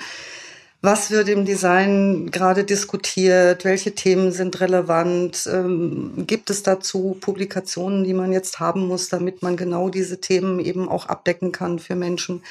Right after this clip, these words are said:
die dazu recherchieren wollen. So, das, und, und da, da ist die Bandbreite wirklich sehr groß. Im Design ist einfach sehr groß, dieses Thema, ja. Seien es jetzt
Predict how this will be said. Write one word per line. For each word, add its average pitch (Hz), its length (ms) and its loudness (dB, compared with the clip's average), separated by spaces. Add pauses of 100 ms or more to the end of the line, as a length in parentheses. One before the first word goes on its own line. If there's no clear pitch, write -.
(600)
die 185 80 2
dazu 185 340 0
recherchieren 175 1000 -2
wollen. 165 800 0 (680)
So, 196 140 2
das, 202 460 0 (560)
und, 208 140 0
und 202 140 0
da, 214 60 4
da 208 220 2
ist 202 200 -2
die 220 60 2
Bandbreite 196 600 2
wirklich 190 300 -2
sehr 190 160 2
groß. 190 400 0
Im 170 240 -6
Design 190 560 2
ist - 300 -2
einfach 170 260 -2
sehr 160 220 0
groß, 165 420 -2
dieses 151 320 -10
Thema, 160 380 -4
ja. 190 200 -2 (440)
Seien 196 280 2
es 190 140 -4
jetzt - 260 -4